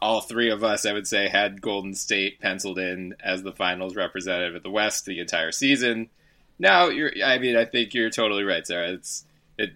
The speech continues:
it's still tough not to favor them, assuming K D is back by the playoffs. You know, if they get a first-round matchup, as long as they keep that number one seed,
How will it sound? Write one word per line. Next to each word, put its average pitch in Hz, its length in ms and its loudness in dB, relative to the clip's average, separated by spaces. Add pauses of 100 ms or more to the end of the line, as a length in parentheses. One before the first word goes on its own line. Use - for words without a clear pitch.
(100)
it's 104 200 -4
still 139 280 2
tough 123 280 4
not 110 260 2
to - 80 -2
favor 120 360 2
them, 127 440 0 (100)
assuming 113 420 0
K 110 220 0
D 107 120 2
is 104 120 -2
back 104 320 2
by 110 120 4
the 101 100 -2
playoffs. 110 680 2
You - 80 -10
know, 95 240 0 (100)
if 98 380 -4
they 113 160 2
get 104 280 4
a 107 100 -6
first-round 98 560 -2
matchup, 95 460 2 (580)
as 110 100 -4
long 135 220 6
as 135 100 4
they 123 120 4
keep 135 280 2
that 117 180 8
number 107 260 -4
one 104 240 0
seed, 113 420 0